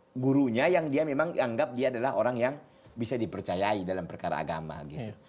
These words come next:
Speaker 1: Jadi tidak dia berhak untuk bermadhab, karena madhab itu konsumsinya orang ulama gitu.
Speaker 2: Hmm.
Speaker 1: Mana ada orang awam kalau kita lihat umpama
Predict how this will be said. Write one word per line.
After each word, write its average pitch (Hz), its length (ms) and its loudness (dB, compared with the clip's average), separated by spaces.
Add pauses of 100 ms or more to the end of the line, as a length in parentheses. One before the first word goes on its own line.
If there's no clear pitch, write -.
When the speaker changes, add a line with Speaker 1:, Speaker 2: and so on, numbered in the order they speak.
(160)
Speaker 1:
Jadi 147 240 2
tidak 233 240 2
dia 139 140 4
berhak 120 280 0
untuk 160 240 -4
bermadhab, 175 380 2
karena 202 180 -2
madhab 180 320 2
itu 151 160 -4
konsumsinya 151 560 -2
orang 131 340 -2
ulama 156 600 0
gitu. - 240 -20 (300)
Speaker 2:
Hmm. 135 180 -10
Speaker 1:
Mana 170 180 4
ada 302 140 6
orang 196 180 6
awam 156 260 8
kalau 147 140 4
kita 139 220 0
lihat 131 180 2
umpama 135 320 2